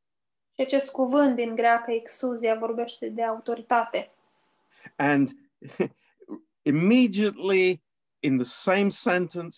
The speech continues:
Speaker 2: he says in verse nineteen,
Speaker 1: Și imediat în aceeași propoziție spune în nouăsprezece,
Speaker 2: he says, "Go ye therefore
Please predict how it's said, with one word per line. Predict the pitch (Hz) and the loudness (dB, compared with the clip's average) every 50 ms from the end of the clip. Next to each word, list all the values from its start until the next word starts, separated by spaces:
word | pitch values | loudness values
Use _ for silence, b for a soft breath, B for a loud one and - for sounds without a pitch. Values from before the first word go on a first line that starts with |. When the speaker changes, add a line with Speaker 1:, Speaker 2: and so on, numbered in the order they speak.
| - - | -16 -14
Speaker 2:
he | 170 160 | -12 -12
says | - - - 180 151 143 143 143 143 131 - - _ _ _ _ _ - | -10 -8 -2 0 2 2 2 2 -2 -4 -8 -14 _ _ _ _ _ -6
in | 131 120 | -4 -4
verse | 113 127 151 175 180 170 - - 160 | 0 2 2 2 2 0 -2 -8 -6
nineteen, | 143 143 135 131 123 123 - - 147 117 107 95 95 95 98 _ _ _ _ _ _ _ _ _ _ _ _ _ _ _ _ _ _ _ _ _ _ _ _ _ | -4 -2 -2 -4 -4 -6 -8 -8 -6 -6 -6 -8 -10 -12 -18 _ _ _ _ _ _ _ _ _ _ _ _ _ _ _ _ _ _ _ _ _ _ _ _ _
Speaker 1:
Și | - | -2
imediat | 269 262 262 254 240 285 277 269 269 | 0 0 0 2 4 4 2 2 2
în | 269 254 | 0 -2
aceeași | 254 247 254 - 262 254 254 - | -2 -4 -2 0 0 0 0 -2
propoziție | - 262 247 254 254 247 254 247 247 254 247 | -8 -8 -2 -2 -2 -2 -2 -4 -4 -4 -6
spune | 240 - - - 240 233 220 | -6 -6 -8 -6 -6 -4 -6
în | 226 233 | -6 -6
nouăsprezece, | 233 240 240 233 233 233 - - 233 233 233 233 233 233 233 226 233 - _ _ _ _ _ _ _ _ _ _ _ _ _ _ _ _ - | -2 -2 -2 -2 -2 -6 -8 -8 -6 -4 -4 -4 -4 -4 -6 -6 -6 -8 _ _ _ _ _ _ _ _ _ _ _ _ _ _ _ _ -8
Speaker 2:
he | 147 139 | -6 -6
says, | - - 165 139 127 113 107 - - | -4 0 0 0 0 0 -4 -8 -2
"Go | - 156 175 214 233 233 226 | 2 4 4 6 6 4 4
ye | 185 170 175 165 131 | 2 -2 -6 -6 -2
therefore | 135 143 135 127 127 123 - - 127 127 123 123 120 | 2 2 2 2 2 0 -4 -8 -6 -4 -4 -4 -6